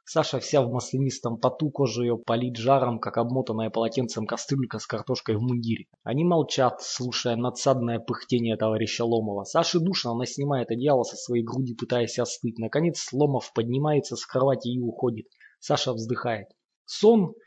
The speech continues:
это затмение человеческого сердца», говорит она Кате. Когда воля затихает, может наступить страх. Потому зверь боится в природе всего. Даже когда встречает слабого, тоже сперва боится.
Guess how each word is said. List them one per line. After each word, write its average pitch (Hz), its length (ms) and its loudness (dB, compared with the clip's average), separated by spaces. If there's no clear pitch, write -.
это 139 220 2
затмение 160 580 4
человеческого 151 580 2
сердца», - 440 -2
говорит 113 400 0
она 107 160 -4
Кате. 107 320 -6
Когда 156 260 4
воля 160 300 6
затихает, 131 640 0
может 143 300 0
наступить 127 480 -4
страх. - 480 -2
Потому 190 320 2
зверь 170 280 2
боится 151 400 2
в - 140 -14
природе 147 360 4
всего. 139 440 0
Даже 135 300 0
когда 147 240 2
встречает 143 560 0
слабого, 127 500 2
тоже 156 300 2
сперва 113 380 -2
боится. 117 480 -2